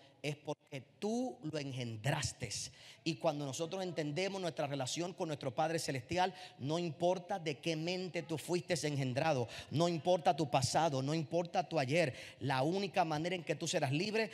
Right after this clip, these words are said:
es cuando el Espíritu Santo dentro de tu vida te deje saber quién es tu Padre Celestial y te lo recuerde veinticuatro horas al día. Ahí es donde está tu verdadera libertad.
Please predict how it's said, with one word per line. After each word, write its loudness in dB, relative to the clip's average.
es 4
cuando 4
el 4
Espíritu 0
Santo 2
dentro 2
de 4
tu 2
vida 4
te 8
deje 2
saber 4
quién 4
es 2
tu 2
Padre 6
Celestial 2
y 0
te 0
lo 4
recuerde 4
veinticuatro 6
horas 4
al 6
día. 4
Ahí 6
es 2
donde 2
está 2
tu 2
verdadera 2
libertad. -2